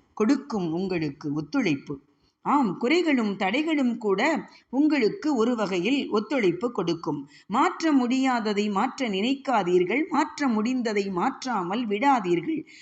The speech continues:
மாற்றக்கூடியது எது, மாற்ற முடியாதது எது என்பதில் விவேகம் காட்டுங்கள்.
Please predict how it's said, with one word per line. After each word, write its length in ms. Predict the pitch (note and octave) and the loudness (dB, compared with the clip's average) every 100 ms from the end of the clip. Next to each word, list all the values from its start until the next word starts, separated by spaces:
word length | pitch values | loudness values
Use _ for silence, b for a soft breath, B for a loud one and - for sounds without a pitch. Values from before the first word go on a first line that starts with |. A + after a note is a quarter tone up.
| B B | B B
மாற்றக்கூடியது 1120 | G#3 D#4+ E4 C#4+ A3 - B3 C4 A#3+ G3+ F3 D#3+ | 0 0 0 -2 -2 -2 -2 0 2 2 2 2
எது, 240 | E3 F3 E3 - - _ | 2 4 2 2 -8 _
மாற்ற 480 | D#3 B3+ C#4 - A3 | -2 0 0 -2 -2
முடியாதது 760 | F3+ A3+ C#4 B3+ G3 F3+ E3+ F#3 | 0 2 4 4 2 0 -4 0
எது 260 | F#3 G3 F3 | 2 2 0
என்பதில் 480 | D#4+ A#3+ A3 G3 C4 | 0 -2 -2 -2 -4
விவேகம் 540 | A3+ B3+ E4+ D#4+ A3 G3 | -2 0 0 -2 -4 -4
காட்டுங்கள். 640 | F3+ E3 D#3+ D#3 D3+ D3 | -4 -4 -4 -2 -2 -4